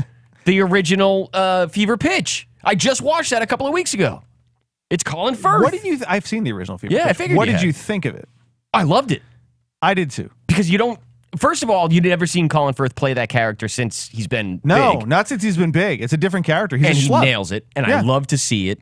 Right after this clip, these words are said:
Speaker 2: And then Mark Strong shows up as one of the greatest buddy characters
Speaker 1: Yeah,
Speaker 2: I've
Speaker 1: he's
Speaker 2: ever
Speaker 1: great.
Speaker 2: seen in a movie, because it's nothing like he has ever played that you've seen him in the last ten years.
Speaker 1: Yeah.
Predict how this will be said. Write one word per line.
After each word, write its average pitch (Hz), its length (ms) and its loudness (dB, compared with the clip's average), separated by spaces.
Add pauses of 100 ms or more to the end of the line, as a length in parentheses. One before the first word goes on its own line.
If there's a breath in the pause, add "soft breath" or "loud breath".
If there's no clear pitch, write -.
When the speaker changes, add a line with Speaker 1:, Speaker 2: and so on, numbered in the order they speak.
Speaker 2:
And 180 180 2
then 240 160 2
Mark 220 240 2
Strong 190 380 0
shows 151 320 0
up 139 240 2
as 131 180 0
one 139 200 0
of 139 120 -2
the 143 80 0
greatest 156 720 -2 (160 loud breath)
buddy 147 460 2
characters 131 640 2
Speaker 1:
Yeah, - 100 -12
Speaker 2:
I've 139 140 4
Speaker 1:
he's 147 80 0
Speaker 2:
ever 160 140 4
Speaker 1:
great. 143 100 4
Speaker 2:
seen 151 240 2
in 139 80 2
a 139 40 4
movie, 151 460 0
because 175 320 2
it's 175 160 -2
nothing 185 760 4
like 139 200 0
he 160 240 0
has 123 160 -4 (180)
ever 185 240 0
played 131 380 -2
that 123 100 -8
you've 131 160 -4
seen 165 240 -4
him 139 80 0
in 131 60 0
the 131 80 -2
last 123 260 0
ten 123 180 -4
years. 113 380 -4 (1040)
Speaker 1:
Yeah. 185 140 -2